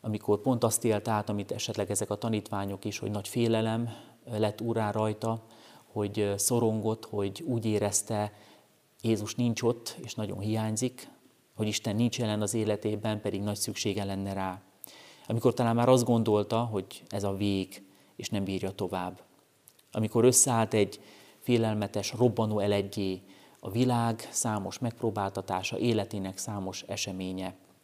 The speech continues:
Ma ebben a történetben is válaszol Jézus. Azt mondja, ne hidd el, hogy magadra hagylak, veled vagyok.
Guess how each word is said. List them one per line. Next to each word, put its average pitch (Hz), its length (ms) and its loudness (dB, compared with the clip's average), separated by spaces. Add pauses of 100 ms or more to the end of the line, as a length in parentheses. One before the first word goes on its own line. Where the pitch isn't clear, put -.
(640)
Ma 127 120 6
ebben 123 220 8
a 110 60 6
történetben 110 640 4
is 101 140 -2
válaszol 104 520 2
Jézus. 98 460 0 (460)
Azt - 240 4
mondja, 120 600 4 (420)
ne 131 120 4
hidd 104 340 0
el, 95 120 4
hogy 95 160 -2
magadra 101 460 -2
hagylak, 95 560 -4 (220)
veled 110 380 6
vagyok. 95 460 -2